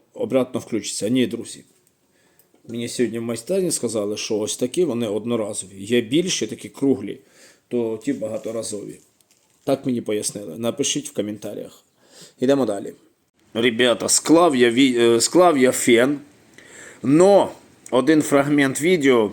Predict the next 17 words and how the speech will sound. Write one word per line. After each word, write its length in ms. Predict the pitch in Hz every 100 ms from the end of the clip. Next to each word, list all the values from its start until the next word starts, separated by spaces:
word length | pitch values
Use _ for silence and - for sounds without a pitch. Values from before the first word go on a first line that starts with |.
| -
залишився 640 | 104 117 120 151 151 -
поза 260 | 120 123 123
кадром. 440 | - 104 98 95 92 _ _ _ _
Так 220 | 117 120
як 180 | 127 107
я 260 | 117 156 170 - _ _ _ _ _ - _ -
подумав, 420 | 120 117 117 107
що 140 | -
я 140 | 107 107
натиснув 580 | 123 123 170 - 117
на 120 | 110 110
запись, 540 | 107 98 98 95 - _ _
а 320 | 95 101 98 101 -
на 120 | 110
запись 420 | 107 123 113 123 113
не 100 | 104
натиснув. 580 | 107 101 95 - 104